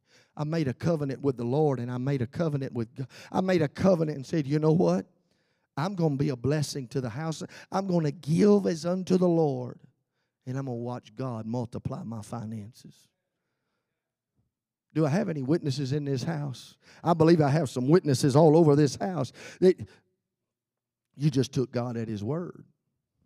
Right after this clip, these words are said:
I've got, no, you don't have to do it. No, we get to do it.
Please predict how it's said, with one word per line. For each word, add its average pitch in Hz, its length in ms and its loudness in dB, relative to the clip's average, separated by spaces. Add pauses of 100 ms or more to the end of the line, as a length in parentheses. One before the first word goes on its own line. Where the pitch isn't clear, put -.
(1500)
I've 156 240 -8
got, 190 220 -10 (400)
no, 180 120 -4
you 170 200 -12
don't 220 200 -10
have 170 240 -6
to 170 80 -8
do 190 280 -6
it. 269 140 -14 (320)
No, 277 440 -12 (640)
we 311 180 0
get - 380 -4
to 285 100 -12
do 269 160 -20
it. 240 200 -20